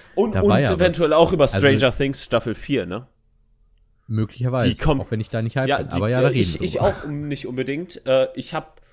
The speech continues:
Speaker 1: erst, glaub ich, äh, wann war das? Ich glaub, irgendwie vorgestern oder so realisiert, dass sie jetzt einfach schon kommt.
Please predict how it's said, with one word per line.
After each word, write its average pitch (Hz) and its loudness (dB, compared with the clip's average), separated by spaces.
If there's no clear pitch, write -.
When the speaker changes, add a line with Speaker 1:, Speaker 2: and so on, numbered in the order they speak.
Speaker 1:
erst, - -4
glaub 127 0
ich, 135 -4
äh, 120 -2
wann 117 -4
war 127 -2
das? 135 -2
Ich - -16
glaub, - -4
irgendwie 123 -8
vorgestern 151 -4
oder 151 -2
so 143 -6
realisiert, 131 -2
dass 127 -8
sie 113 -10
jetzt 117 -4
einfach 113 -12
schon 107 -12
kommt. - -12